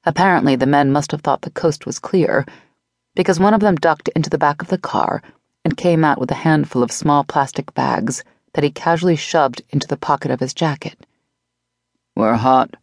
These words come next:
Alex said into his mic. The big guy with the mountain man beard just tucked several baggies inside his right pocket. The other cops listening in immediately started talking among themselves,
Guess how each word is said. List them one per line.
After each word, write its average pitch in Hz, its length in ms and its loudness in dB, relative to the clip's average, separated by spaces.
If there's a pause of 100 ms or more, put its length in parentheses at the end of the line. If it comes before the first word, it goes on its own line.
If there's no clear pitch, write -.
(180)
Alex 120 280 -2
said 123 200 0
into 123 200 -2
his 120 120 -6
mic. - 380 -2 (600)
The - 60 0
big 113 260 2
guy 113 220 4
with 107 100 0
the 117 60 2
mountain 113 420 2
man 107 320 2
beard 104 280 2
just - 260 -4
tucked - 240 -2
several 107 340 2
baggies 110 580 4
inside 104 360 2
his 101 180 -2
right 95 220 0
pocket. - 480 -4 (920)
The 180 80 2
other 208 160 2
cops - 440 -4
listening 151 360 2
in 135 260 2
immediately 147 500 0
started 143 320 0
talking 139 420 0
among 135 240 2
themselves, 135 720 -2